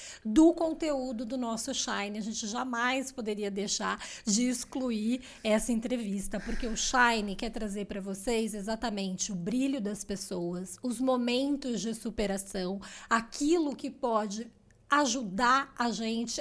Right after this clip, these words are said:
a, de alguma maneira, eh, ser melhor na vida. E por isso que eu achei tão importante a gente trazer você pra conversar diretamente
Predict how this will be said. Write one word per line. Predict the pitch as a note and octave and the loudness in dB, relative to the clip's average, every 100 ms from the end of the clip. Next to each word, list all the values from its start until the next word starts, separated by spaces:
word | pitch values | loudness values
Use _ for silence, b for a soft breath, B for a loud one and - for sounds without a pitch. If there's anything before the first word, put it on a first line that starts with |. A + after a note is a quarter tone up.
| - | 0
a, | B3+ B3+ - | 0 0 -4
de | F#3 | 0
alguma | C4 A#3 G4 A4+ | 0 2 0 0
maneira, | F4 C#4+ C4+ D#4 C#4 A#3 F3+ B B B | 0 0 2 4 2 0 -4 B B B
eh, | C4+ C4+ B3+ C4+ | 2 4 4 2
ser | - | 0
melhor | F#4 D#4+ C#4+ C#4 B3 | 2 2 4 4 2
na | G#3+ | 0
vida. | F3+ F3+ F3 E3+ B B B C4 | -2 -6 -6 -8 B B B 0
E | C4 | 2
por | - E4 | 4 4
isso | F4+ F4+ | 6 4
que | F4+ | 4
eu | |
achei | - E4+ | 4 0
tão | E4+ A4+ B4 | 2 6 6
importante | F#4+ F4 D#4+ D#4 D4+ | 4 0 0 -2 0
a | C#4+ | 0
gente | C4 B3+ | 0 -2
trazer | - C4+ G#3+ F#3+ A3 B3 B B B | -2 -2 0 -2 -2 -2 B B B
você | G3+ D#4 E4 - B3+ A3+ A#3+ - | 0 0 0 0 0 0 -4 0
pra | C4+ | 0
conversar | D4 D#4 D4 C#4 A#3 G#3+ | 2 2 0 0 0 0
diretamente | G#3 A3+ D4 F#4 F#4+ B3 A3+ A#3 - | -2 2 2 4 2 2 0 0 0